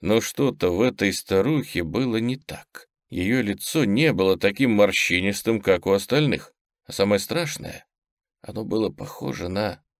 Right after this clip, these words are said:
Он метнулся к старухе, сорвал с неё шапку, попытался снять очки. Последнее было сложнее всего, так как они врастали своими дужками в кожу.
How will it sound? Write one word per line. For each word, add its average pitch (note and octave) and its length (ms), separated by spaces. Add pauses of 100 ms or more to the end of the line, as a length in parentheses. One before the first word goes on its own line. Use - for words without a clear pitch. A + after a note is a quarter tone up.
(180)
Он C3 200
метнулся B2+ 540
к G#2+ 60
старухе, C3 540
сорвал B2+ 440
с - 100
неё B2 240
шапку, D3+ 500
попытался A#2 640
снять B2+ 340
очки. B2 600 (240)
Последнее A#2 480
было A#2 260
сложнее A2 580
всего, C#3+ 760 (100)
так G#2 140 (100)
как A2 240
они B2+ 260
врастали A2 880
своими A2 560
дужками A#2 580
в - 140
кожу. G#2+ 540